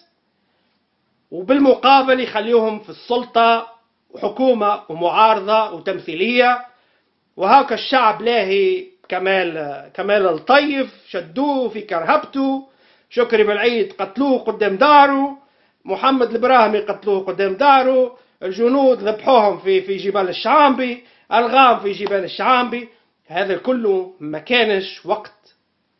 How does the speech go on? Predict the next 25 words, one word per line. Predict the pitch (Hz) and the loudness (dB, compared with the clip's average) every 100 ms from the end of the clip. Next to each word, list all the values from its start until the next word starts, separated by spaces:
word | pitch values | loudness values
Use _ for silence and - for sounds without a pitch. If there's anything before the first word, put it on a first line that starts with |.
| _ _ - | _ _ -6
ثلاثة | 220 214 | -4 -2
وعشرين | 180 170 202 208 185 | -4 -6 -6 -6 -6
سنة | - 185 | -6 -8
التالي، | 135 190 208 214 | -6 -4 -4 -2
وقت | 196 196 156 | -4 -6 -12
اللي | 151 | -8
كان | 190 208 208 - _ _ _ | -2 -2 -2 -8 _ _ _
بن | 165 226 | -2 -2
علي | 156 170 214 165 | -2 -6 -8 -8
يحكم | 156 - 117 _ _ _ _ _ | -10 -10 -20 _ _ _ _ _
ولا | 208 233 214 | -2 0 0
بورقيبة | 170 156 190 190 | -2 -6 -6 -4
قبله. | 165 175 139 - _ _ _ _ _ _ _ - | -4 -6 -8 -20 _ _ _ _ _ _ _ 0
تو | 320 277 202 | 2 4 2
جديدة | 208 220 156 | 0 -6 -8
الحكاية | 143 - 151 143 240 | -10 -12 -10 -4 -4
هذه، | 247 240 | -4 -8
زلازل | 175 226 220 180 170 | -2 2 2 0 -8
بدات، | 160 247 285 262 - _ _ _ _ _ _ _ _ | -2 2 2 2 -6 _ _ _ _ _ _ _ _
ال-، | 208 226 226 | -2 -2 2
ال-، | 220 214 208 196 196 185 185 202 208 190 | 4 4 2 0 -2 -4 -6 -8 -8 -4
الاغتيالات | 220 226 254 240 240 208 | -2 -2 0 4 4 2
بدات، | 160 165 285 277 262 | -2 2 2 2 -2
الإرهاب | 240 226 220 247 226 156 | -6 -2 0 0 0 -2
جاء، | 151 170 202 294 | -4 2 2 0